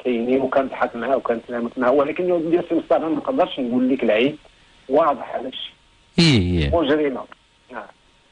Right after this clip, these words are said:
Speaker 1: مشيت اخويا
Speaker 2: ما نقدرش،
Speaker 1: للمحكمة.
Speaker 2: انا غير المهم ما نقدرش نمشي معاك في ان النعت هذا
Speaker 1: لا،
Speaker 2: المجرمه،
Speaker 1: لا،
Speaker 2: حيت
Speaker 1: لا، ما
Speaker 2: ما،
Speaker 1: نقدرش لك السي
Speaker 2: هذا هو.
Speaker 1: مشيت للمحكمه، سولت، بالك طلع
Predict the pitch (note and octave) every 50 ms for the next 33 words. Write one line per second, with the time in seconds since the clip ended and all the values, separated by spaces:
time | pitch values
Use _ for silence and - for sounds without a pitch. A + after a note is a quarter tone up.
0 | _ _ _ _ _ - - G#4 - - C5+ - D#3 B2+ B2+ C3 C#3+ C#3+ - C3+
1 | C#3 C#3+ - - D3 D3 C#3 D3 D3 C#3 E3+ F#3 F#3 E3+ E3 E3+ F3 E3 D3 -
2 | D#3 F3+ - - E3 - - D#3 C#3+ B2+ C3+ - - - A2 A2 B2 B2+ B2+ B2+
3 | B2 A#2 G2+ E2 E2 - - G2+ G2+ F#2+ G2+ G2 F#2+ F2+ - G2+ G2+ G#2 G2+ -
4 | - - - G#2+ G2 F2 E2 D#2+ E2 - - - - - C3 - - - - -
5 | G#2 F#2+ F2 F2 D#2+ D2+ D2 E2 - _ _ _ _ _ _ _ _ _ _ -
6 | - - F4 - - D#4 C4 - - - - B2+ B2+ A#2+ B2 D3 - - - _
7 | _ _ _ _ _ _ _ _ _ _ - - E3+ D3 B2+ B2 B2+ C3+ B2+ -
8 | - D3 D3+ C3+ A#2 G#2+ A#2 A#2 A#2 - D3 - - C3 C3 D3 D3+